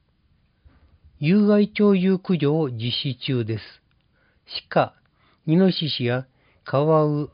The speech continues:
アオサギなどによる農林水産業への被害を防ぐため、山間部や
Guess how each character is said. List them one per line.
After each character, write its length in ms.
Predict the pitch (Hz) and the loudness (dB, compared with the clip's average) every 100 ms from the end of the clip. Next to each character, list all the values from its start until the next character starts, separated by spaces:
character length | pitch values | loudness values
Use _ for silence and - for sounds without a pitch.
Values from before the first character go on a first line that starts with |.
| _ | _
ア 140 | - | -2
オ 140 | 160 190 | 0 2
サ 140 | 196 | 0
ギ 120 | 190 | 0
な 160 | 185 185 | 2 2
ど 120 | 156 | 2
に 160 | 123 120 | 0 0
よ 140 | 123 | 0
る 220 | 113 117 - - | -2 -6 -10 -2
農 160 | 147 190 | 0 2
林 260 | 196 185 | 2 2
水 160 | - 190 | 0 -2
産 280 | - 185 170 | 2 2 2
業 180 | 127 127 | 2 2
へ 80 | |
の 140 | 143 117 | 0 -2
被 160 | 104 | -4
害 240 | 156 151 117 | 0 0 0
を 80 | 104 | -4
防 220 | - 139 | -2 -4
ぐ 80 | 127 | -2
た 140 | 127 | -2
め、 200 | 117 110 _ _ _ _ _ _ | -2 -6 _ _ _ _ _ _
山 220 | - 185 180 | 0 2 2
間 260 | 185 165 | 2 2
部 140 | 123 120 | 0 0
や 240 | 120 117 | -2 -4